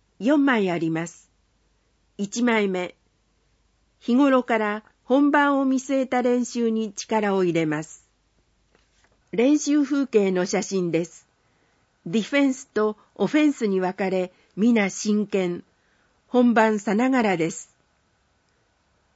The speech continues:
二枚目と三枚目。第七十一回関東大学女子バスケットボールリーグ戦に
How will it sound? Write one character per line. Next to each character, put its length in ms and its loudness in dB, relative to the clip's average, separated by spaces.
二 160 0
枚 280 0
目 140 -2
と 260 -2
三 360 -6
枚 220 -2
目。 220 -6
第 380 -4
七 360 -2
十 220 -2
一 160 -6
回 340 -4
関 200 -2
東 560 0
大 280 -2
学 560 -6
女 160 0
子 180 -4
バ 140 0
ス 120 -12
ケ 120 -4
ッ 40 -4
ト 180 -2
ボ 180 0
ー 40 -2
ル 140 -2
リ 180 -2
ー 40 -2
グ 120 -4
戦 300 -4
に 220 -8